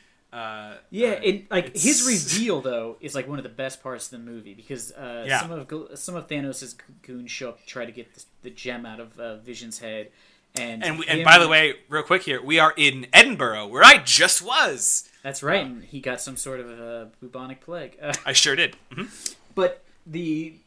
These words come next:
Speaker 2: they're trying to get away from him, and they're getting beat up, and the guard, they're standing there, and, uh, a train's coming by, and in, like, the background, you can kinda see somebody standing there, and the train finishes, and there's just, like, this silhouette figure, and then, you know, the bearded, you know, like,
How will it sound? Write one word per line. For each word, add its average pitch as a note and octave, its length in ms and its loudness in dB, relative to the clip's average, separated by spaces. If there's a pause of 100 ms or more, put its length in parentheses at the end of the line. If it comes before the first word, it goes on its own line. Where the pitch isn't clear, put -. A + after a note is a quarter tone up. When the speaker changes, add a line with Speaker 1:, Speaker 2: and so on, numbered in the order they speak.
Speaker 2:
they're E3+ 200 -6
trying E3+ 220 -8
to - 40 -6
get D3+ 140 -6
away D3 300 -6
from D#3+ 160 -14
him, D3 80 -8
and C#3 80 -10
they're C#3 80 -8
getting C3+ 240 -12
beat C3 220 -12
up, B2+ 300 -8 (320)
and B2+ 160 -6
the B2+ 60 -8
guard, D3 380 -6
they're C3+ 160 -8
standing B2+ 500 -8
there, A#2 440 -12
and, A2+ 280 -16
uh, A2+ 140 -14
a A#2+ 40 -16
train's C#3+ 400 -10
coming A#2+ 280 -14
by, A#2 260 -12
and B2 160 -16
in, A#2+ 80 -14
like, A#2 160 -16
the A2+ 80 -16
background, B2+ 460 -12
you G#2+ 60 -18
can A#2 100 -20
kinda B2+ 200 -8
see B2 160 -12
somebody A#2 260 -12
standing B2 400 -10
there, A2 80 -16
and A2 80 -16
the A2 60 -16
train C3 320 -10
finishes, B2 460 -12
and A2+ 100 -18
there's G#2+ 100 -18
just, - 140 -16
like, A#2 100 -16
this A2+ 160 -12
silhouette C#3 540 -8
figure, A#2+ 520 -12 (360)
and B2+ 100 -12
then, A#2+ 400 -12
you C3+ 100 -14
know, A#2 160 -14
the A#2 120 -16
bearded, B2 640 -12 (380)
you B2 140 -14
know, A2 180 -16
like, G#2 460 -20